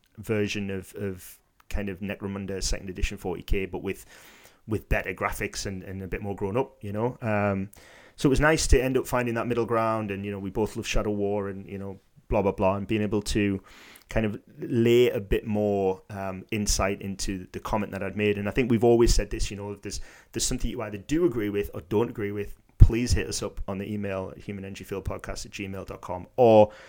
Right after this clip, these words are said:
you know, hit us up in the Discord, because it's great, because it'll spark more conversation, and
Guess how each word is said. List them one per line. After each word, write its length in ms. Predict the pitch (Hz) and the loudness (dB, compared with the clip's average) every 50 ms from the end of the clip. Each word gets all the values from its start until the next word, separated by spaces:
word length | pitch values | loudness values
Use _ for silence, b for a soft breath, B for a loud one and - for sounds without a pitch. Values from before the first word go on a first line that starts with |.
| B B B B B B | B B B B B B
you 120 | 127 113 | -4 -2
know, 160 | 107 104 98 | -2 -2 -4
hit 220 | - - - - - | 0 2 2 2 4
us 120 | - - | 2 0
up 80 | 107 - | 0 0
in 60 | 117 | -2
the 60 | 101 | -2
Discord, 460 | 95 110 98 - - - 104 98 95 | 2 2 2 2 2 -2 -4 -4 -4
because 420 | - 110 - - 110 101 - - - | -6 -8 -4 -2 -2 -2 -2 -4 -6
it's 120 | - - | -8 -8
great, 240 | - - 156 185 - | -2 0 0 0 0
because 240 | - - - 107 - | -2 -8 -8 -8 -8
it'll 100 | - - | -6 -4
spark 300 | - - - 117 113 - | -4 -2 0 0 -2 -2
more 100 | 107 104 | -4 -8
conversation, 800 | - - 101 101 - - 156 160 156 - - 156 151 147 139 - - | -8 -8 -8 -4 -2 0 0 0 -2 -4 -6 -6 -6 -8 -10 -10 -10
and 360 | 110 101 101 101 98 - - | -10 -10 -8 -10 -12 -14 -16